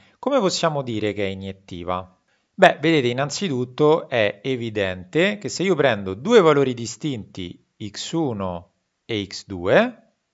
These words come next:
otterrò due valori distinti f di X uno e f di X due. Quindi ad ogni elemento di X corrisponde uno ed un solo elemento di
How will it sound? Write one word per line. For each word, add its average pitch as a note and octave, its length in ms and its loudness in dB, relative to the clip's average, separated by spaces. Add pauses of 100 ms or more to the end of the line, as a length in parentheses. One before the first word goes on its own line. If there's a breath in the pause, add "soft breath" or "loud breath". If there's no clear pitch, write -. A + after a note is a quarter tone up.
(720)
otterrò D3+ 800 2
due C#3 240 -2
valori A#2 360 0
distinti G2+ 920 -10 (200)
f B2 400 2
di C#3 160 -4
X - 220 -14
uno G#2 640 -8 (360)
e D#3 400 -6
f G2+ 800 -4
di F2+ 340 -16
X - 160 -20
due. - 300 -8 (400 loud breath)
Quindi B2+ 240 -2
ad A#2+ 80 -2
ogni D3 180 -2
elemento B2 400 -6
di D#3 320 -4
X - 240 -6
corrisponde A2 800 -8
uno F3+ 400 -2
ed A#2 100 -10
un A#2+ 100 -12
solo A2 280 -6
elemento G2+ 720 -8
di F#2+ 200 -16